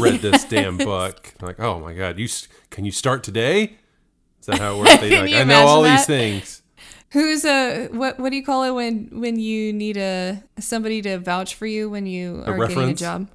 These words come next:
Speaker 2: Yeah, it's like, "Who's your reference?" "Herman Melville."
Speaker 1: Herman Melville.
Speaker 2: <laughs> Yeah, but yeah, it, it was encyclopedic on purpose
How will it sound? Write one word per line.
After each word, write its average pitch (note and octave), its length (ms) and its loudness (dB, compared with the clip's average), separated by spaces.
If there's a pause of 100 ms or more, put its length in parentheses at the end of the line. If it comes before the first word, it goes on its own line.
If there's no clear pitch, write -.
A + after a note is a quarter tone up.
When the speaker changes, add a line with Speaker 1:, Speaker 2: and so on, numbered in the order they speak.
(360)
Speaker 2:
Yeah, A#3 160 4
it's F#3+ 100 -2
like, G#3+ 120 0
"Who's A#3+ 180 0
your G#3 100 0
reference?" - 640 -6 (220)
"Herman A#3+ 460 0
Melville." F#3+ 440 0
Speaker 1:
Herman D#3 420 6
Melville. C#3 800 4 (360)
Speaker 2:
<laughs> D#4+ 40 4 (2000)
Yeah, C4 380 2 (380)
but B3+ 260 2
yeah, D4+ 260 0
it, G#3 100 -2
it G#3+ 200 -4
was A#3 260 -2
encyclopedic A3+ 760 -4
on F3 160 -8
purpose E3+ 640 -8